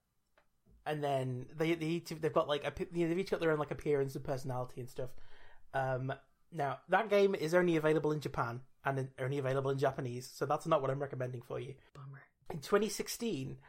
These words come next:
Speaker 1: they released a, a tie-in anime called Token Ranbu Hanamaru. It's twelve episodes, and you know how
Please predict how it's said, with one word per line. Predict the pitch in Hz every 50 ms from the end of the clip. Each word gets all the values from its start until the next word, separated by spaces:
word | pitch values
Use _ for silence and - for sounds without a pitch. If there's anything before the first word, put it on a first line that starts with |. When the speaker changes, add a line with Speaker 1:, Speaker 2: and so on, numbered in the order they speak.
| - _ _ _ -
Speaker 1:
they | - 147
released | 151 151 151 156 151 147 - - - - -
a, | - 139 143 139 - -
a |
tie-in | - - - 175 165 165 156 143
anime | 147 143 160 156 143 139 131 131 131 131 - -
called | - 139 135 131 - -
Token | - 180 175 - - 175
Ranbu | 160 160 151 151 151 147 151 139 139
Hanamaru. | - 160 147 143 139 147 147 143 127 120 120 120 - - - - -
It's | - 139 - -
twelve | - - 180 190 190 170
episodes, | 151 143 - 147 - - 127 123 123 131 127 - - - _ _ _ -
and | 135 135 135 135 131 131 131 - - - _ - - -
you | 208 247
know | 285 330 359 349
how | - - 262 240 240 226 196 - -